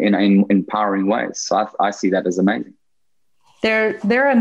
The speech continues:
Speaker 2: million ways in which our life shapes us for the exact moment in time which we, we are purposed for, if, if we allow ourselves to get to kind of our highest potential,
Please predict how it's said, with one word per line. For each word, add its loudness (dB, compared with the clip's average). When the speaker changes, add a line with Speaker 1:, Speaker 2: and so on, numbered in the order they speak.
Speaker 2:
million 2
ways 0
in 0
which -2
our 0
life 0
shapes -6
us -4
for 0
the 0
exact -4
moment 2
in 0
time -2
which -4
we, 2
we 0
are 0
purposed -6
for, -2
if, -6
if -4
we 4
allow 2
ourselves -2
to -6
get -2
to 0
kind 0
of 0
our 0
highest -2
potential, -2